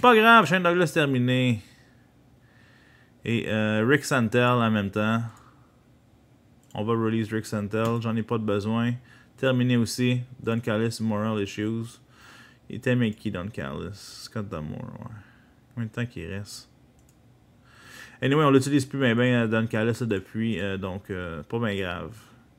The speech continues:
C'est pas de bonne humeur. Bon, Explosion dans deux jours. On va se laisser, on va se revoir pour Explosion dans ces deux jours-là. À tantôt!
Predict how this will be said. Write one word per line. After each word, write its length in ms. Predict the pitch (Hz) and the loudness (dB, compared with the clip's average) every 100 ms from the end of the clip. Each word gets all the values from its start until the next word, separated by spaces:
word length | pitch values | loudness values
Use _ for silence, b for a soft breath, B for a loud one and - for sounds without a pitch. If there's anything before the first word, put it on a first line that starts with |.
| - | -20
C'est 160 | - | -14
pas 120 | 98 98 | -10 -8
de 60 | |
bonne 140 | 98 98 | -8 -8
humeur. 320 | 90 92 90 - B B - | -8 -10 -12 -16 B B 4
Bon, 120 | 185 | 4
Explosion 400 | 180 208 202 202 | 6 8 8 6
dans 160 | 190 | 2
deux 140 | 165 147 | 4 4
jours. 380 | 165 170 160 - B B - | 4 0 -2 -8 B B -2
On 80 | |
va 120 | 135 151 | 0 2
se 100 | 160 | 0
laisser, 240 | 127 180 | 0 0
on 80 | 156 | 0
va 80 | 135 | 0
se 100 | 147 | 2
revoir 420 | 147 180 175 123 | 4 4 4 0
pour 120 | 123 | 0
Explosion 380 | 113 117 107 120 | 0 0 0 2
dans 240 | 123 113 | 2 0
ces 160 | 120 135 | 0 0
deux 140 | 131 | 0
jours-là. 400 | 139 147 180 208 123 B B B _ | 0 0 0 -4 -8 B B B _
À 100 | - | -10
tantôt! 560 | - 131 208 233 208 | -2 0 0 0 0